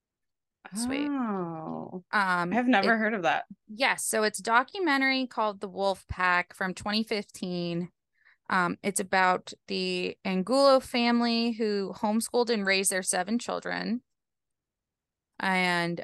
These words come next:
Speaker 1: um, in the confinement of their apartment in the Lower East Side of New York.
Speaker 2: Oh my gosh.
Speaker 1: Um, oh, Bori says hi.
Speaker 2: Bor.
Speaker 1: Um, so,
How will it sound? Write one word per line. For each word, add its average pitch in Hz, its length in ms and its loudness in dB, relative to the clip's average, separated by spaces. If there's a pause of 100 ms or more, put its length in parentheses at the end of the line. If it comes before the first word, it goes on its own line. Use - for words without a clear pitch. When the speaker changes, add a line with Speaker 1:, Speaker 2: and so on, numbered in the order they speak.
(140)
Speaker 1:
um, - 340 -2 (280)
in 226 120 4
the 220 80 4
confinement 202 460 0
of 185 140 -4
their 185 140 2
apartment 180 500 -2
in 175 60 -8
the 175 80 -6
Lower 175 300 0
East 175 240 -8
Side 175 200 0
of - 100 -8
New - 140 -8
York. - 360 -10 (520)
Speaker 2:
Oh 180 40 -4
my 208 120 -2
gosh. - 480 -10
Speaker 1:
Um, - 340 -2 (1040)
oh, 370 160 2 (180)
Bori 220 220 2
says 185 200 -2
hi. - 240 -4 (400)
Speaker 2:
Bor. 403 160 4
Speaker 1:
Um, 392 500 6 (640)
so, 202 840 4